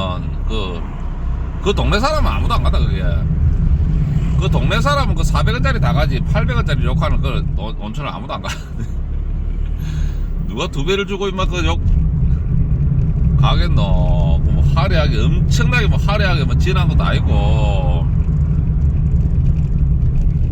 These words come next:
목욕탕 자체가 그냥 고만고만한 그냥, 그냥 그런 목욕탕이거든. 아씨, 아, 아, 저 새로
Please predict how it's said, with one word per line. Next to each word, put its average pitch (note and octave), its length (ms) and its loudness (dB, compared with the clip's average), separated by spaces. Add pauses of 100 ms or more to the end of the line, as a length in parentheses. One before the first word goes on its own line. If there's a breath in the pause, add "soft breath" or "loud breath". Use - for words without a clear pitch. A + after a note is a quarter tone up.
(1400)
목욕탕 C#3+ 360 0
자체가 A#2 300 -2
그냥 - 180 -2
고만고만한 A2+ 800 -2
그냥, A#2 220 -2
그냥 G#3+ 260 -4
그런 - 200 -2
목욕탕이거든. F2+ 720 -8 (100)
아씨, - 460 -10 (1300)
아, G#3 500 2 (1700)
아, F3+ 260 -8
저 D3+ 100 -8
새로 F3+ 220 -10